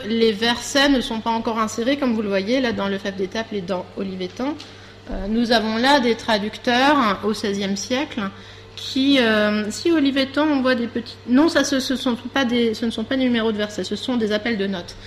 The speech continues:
On est à une époque où on n'a pas encore introduit la numérotation des versets, qui en fait est extrêmement tardive dans l'histoire. Donc finalement, lorsque l'on lit, euh, Matthieu six, on a devant soi un, un bloc de texte comme ça, et sachant que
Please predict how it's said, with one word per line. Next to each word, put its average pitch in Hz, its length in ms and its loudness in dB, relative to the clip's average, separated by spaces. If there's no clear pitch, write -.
On 240 200 2
est 294 80 8
à - 20 8
une 277 180 4
époque 285 340 2
où 285 340 4
on 247 100 -2
n'a 240 140 2
pas 294 120 0
encore 302 260 2
introduit 269 400 0
la 277 120 4
numérotation 247 600 0
des 269 140 2
versets, 226 380 -2
qui 214 100 -6
en 196 100 -4
fait 285 200 -4
est 240 160 -2
extrêmement 233 520 -4
tardive 208 460 -4
dans 196 100 -6
l'histoire. 180 400 -10
Donc 285 280 2
finalement, 247 460 2
lorsque - 280 0
l'on 214 200 0
lit, 233 320 2
euh, 196 100 2
Matthieu 196 400 -4
six, - 420 -2
on 220 160 -2
a 220 100 0
devant 202 260 -4
soi 285 200 -2
un, 208 300 0
un - 20 -2
bloc 220 280 0
de 202 120 0
texte 240 300 -6
comme 220 140 -4
ça, 277 180 -2
et 233 260 4
sachant 254 460 0
que 277 400 2